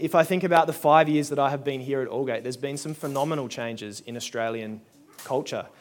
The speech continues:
um, that have made being a Christian harder than five years ago. But God is still on the throne,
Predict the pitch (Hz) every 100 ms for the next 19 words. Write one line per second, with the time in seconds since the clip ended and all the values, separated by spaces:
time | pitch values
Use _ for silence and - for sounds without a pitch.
0 | _ _ - 113 110 110 120 117 - -
1 | - _ - 147 139 135 131 135 131 123
2 | 139 135 127 117 127 123 120 117 117 117
3 | - - _ _ 131 123 120 127 123 98
4 | 101 _ _ _ _ _ _ _ _ _
5 | _ _ - _ _ _ _ _ 139 135
6 | 143 147 147 131 127 117 - 113 104